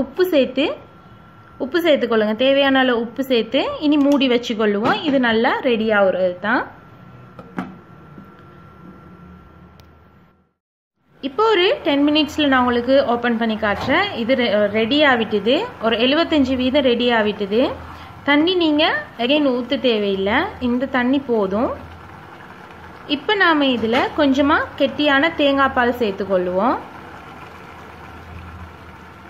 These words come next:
தேங்காய் பால் சேர்த்து இது ஒரு இன்னொரு டென் மினிட்ஸ் நல்லா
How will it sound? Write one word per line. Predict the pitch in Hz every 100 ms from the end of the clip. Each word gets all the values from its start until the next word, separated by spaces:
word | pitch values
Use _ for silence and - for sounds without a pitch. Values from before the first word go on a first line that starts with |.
| - -
தேங்காய் | 311 339 349 339
பால் | 285 277
சேர்த்து | 254 240 415 539
இது | 294 330 330
ஒரு | 330
இன்னொரு | 302 302 285 277
டென் | 277 254
மினிட்ஸ் | 269 359 - 277
நல்லா | 247 262